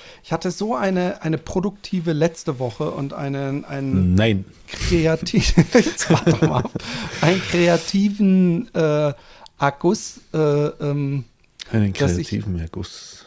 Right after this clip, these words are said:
Speaker 1: Ich wusste, dass das Wort Akkus dich triggert, du kleiner Schelm. Ähm,
Speaker 2: Sehr
Speaker 1: und
Speaker 2: schön.
Speaker 1: hab, hab gemalt wie ein Bescheuerter und dann hab ich was angefangen am Samstag, glaub ich, oder Freitag. Und dann hab ich die ganze Wochenende hab ich gedacht, so, und wenn ich zurückkomme, mach ich das und das und das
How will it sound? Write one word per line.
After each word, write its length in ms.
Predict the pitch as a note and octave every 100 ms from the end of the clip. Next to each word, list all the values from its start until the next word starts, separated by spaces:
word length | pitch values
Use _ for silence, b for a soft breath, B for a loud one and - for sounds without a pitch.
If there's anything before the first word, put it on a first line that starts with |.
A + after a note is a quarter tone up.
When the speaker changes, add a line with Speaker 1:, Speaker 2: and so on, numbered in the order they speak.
| b b -
Speaker 1:
Ich 140 | -
wusste, 240 | D3+ - -
dass 140 | A#2
das 200 | - -
Wort 140 | G#2+ -
Akkus 340 | - G#2 -
dich 180 | - -
triggert, 480 | - G2+ A2+ A2 -
du 80 | - -
kleiner 320 | A#2+ A2 G#2
Schelm. 400 | - A2 G2 G#2+ - B B B B B
Ähm, 340 | C#3+ C3+ C#3 - -
Speaker 2:
Sehr 20 | C#3
Speaker 1:
und 180 | C3+
Speaker 2:
schön. 300 | C3+ B2+ G2+ - - _ -
Speaker 1:
hab, 300 | D#3 - -
hab 140 | -
gemalt 420 | A3 G3+ G3 G#3
wie 60 | A3
ein 60 | A3
Bescheuerter 540 | - G3 G3 F3+ -
und 60 | E3
dann 180 | E3
hab 120 | F3 G3
ich 120 | -
was 140 | F#3
angefangen 640 | F3+ G#3 A3+ - G3+ G3 -
am 760 | F3 E3+ E3+ F3 F3 E3+ E3+ E3+
Samstag, 600 | D#3+ E3+ G3+ - G#3+ G3+
glaub 200 | G#3 G#3
ich, 120 | F#3
oder 100 | D#3
Freitag. 460 | - E3 E3+ G3+ G3+ B B B B B -
Und 40 | C#3
dann 40 |
hab 80 | F3
ich 80 | F#3
die 100 | -
ganze 360 | D#3+ F#3+ E3+
Wochenende 400 | B2 F3+ C3 B2+
hab 80 | B2
ich 100 | A2+
gedacht, 240 | - A2+
so, 80 | -
und 220 | - C#3
wenn 80 | C3
ich 80 | B2
zurückkomme, 300 | - - B2
mach 100 | G#2
ich 120 | -
das 180 | D#3+ -
und 180 | C3+ -
das 140 | B2
und 160 | A2+ A2
das 240 | E3 -